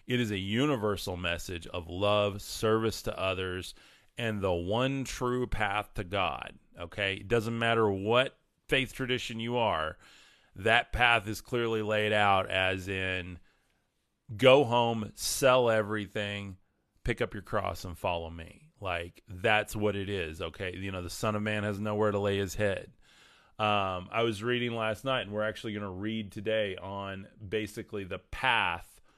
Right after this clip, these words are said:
uh, of rebirth here in John chapter three.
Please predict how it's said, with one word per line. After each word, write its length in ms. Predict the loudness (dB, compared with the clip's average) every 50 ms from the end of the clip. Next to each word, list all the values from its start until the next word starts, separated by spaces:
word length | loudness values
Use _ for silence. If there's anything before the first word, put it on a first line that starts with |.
| _ _ _ _ _ _ _ _ _ _
uh, 460 | -4 -2 0 0 0 0 0 -2 -4 -4 -2
of 280 | 0 0 0 0 -2
rebirth 960 | -4 -6 -4 -2 -2 -2 -2 0 2 2 2 2 0 -4 -14 -16 -20 -20 -20 -10
here 420 | -6 -6 -6 -6 -8 -12 -16 _ _ _
in 260 | -10 -8 -8 -8 -8
John 340 | -6 -6 -4 -4 -4 -6 -8
chapter 400 | -6 -8 -8 -8 -8 -12 -16 -18 -16 _
three. 380 | -8 -6 -6 -6 -6 -10 -16